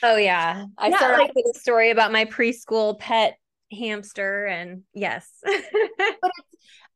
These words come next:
Speaker 2: I think it's so important though, because it goes to show us sometimes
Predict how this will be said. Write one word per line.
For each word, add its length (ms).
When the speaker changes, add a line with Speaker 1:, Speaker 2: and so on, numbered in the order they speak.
Speaker 2:
I 100
think 260
it's 160
so 160
important 400
though, 120
because 300
it 120
goes 300
to 100
show 260
us 220
sometimes 680